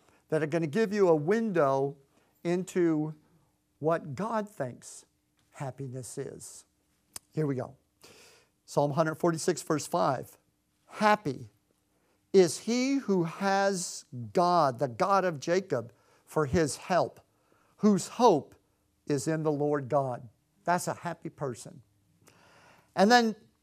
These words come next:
Proverbs chapter three, verses thirteen and fourteen.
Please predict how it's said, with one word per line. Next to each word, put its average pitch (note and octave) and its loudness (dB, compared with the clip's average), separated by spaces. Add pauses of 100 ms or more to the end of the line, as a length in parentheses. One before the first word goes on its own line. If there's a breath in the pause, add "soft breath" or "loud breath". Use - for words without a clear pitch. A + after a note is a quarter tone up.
(520)
Proverbs F3 4 (220)
chapter F3+ 4
three, G#3 0
verses D3 -2
thirteen E3 -4
and D3 -8
fourteen. F#3 -4